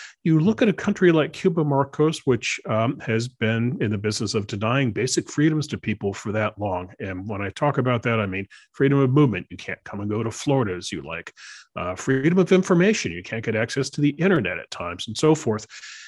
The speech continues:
How long, what does history suggest to us, Marcos, about how long a population will tolerate a lack of freedom? And if you're sitting in Washington, you're figuring how to kind of juice this along. How do you introduce freedom to the Cuban people? Do you do it in terms of trying to give them access to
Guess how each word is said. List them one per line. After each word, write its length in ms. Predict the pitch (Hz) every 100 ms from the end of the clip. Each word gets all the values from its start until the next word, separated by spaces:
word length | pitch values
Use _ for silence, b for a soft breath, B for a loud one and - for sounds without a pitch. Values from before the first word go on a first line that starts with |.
| B
How 160 | - 269
long, 580 | 285 160 165 170 135 143 349 320 - -
what 120 | 226
does 160 | 302
history 300 | - - 180
suggest 380 | 147 120 131 120
to 80 | 120
us, 120 | 110
Marcos, 360 | 110 110 107 -
about 200 | 110 104
how 240 | - 135
long 300 | 151 127 123
a 40 | 110
population 760 | - 117 120 107 107 - 98
will 160 | 92 92
tolerate 440 | - 135 139 135
a 40 | 117
lack 300 | 110 113 -
of 80 | 113
freedom? 400 | - 143 156 127
And 120 | 135 B B B -
if 100 | -
you're 120 | 160
sitting 300 | - 202 190
in 100 | 139
Washington, 480 | 135 127 - 139 127
you're 80 |
figuring 440 | 110 135 123 120 110 -
how 140 | 139
to 80 | 127
kind 320 | - 120 120
of 260 | 110 104 -
juice 260 | - 131 -
this 240 | 117 -
along. 400 | 101 101 107 113 B B B B
How 120 | 180
do 80 | 214
you 100 | 175
introduce 440 | 151 127 123 120
freedom 320 | - 120 113
to 60 | 101
the 100 | 101
Cuban 320 | - 113 92 85
people? 320 | 104 90 85
Do 100 | 87
you 140 | 101 101
do 220 | 123 139
it 60 |
in 100 | 123
terms 240 | - 120 107
of 100 | 104
trying 240 | - 95
to 60 | 92
give 240 | 95 95
them 240 | 98 95 95
access 420 | 92 - 92 98
to 200 | - 78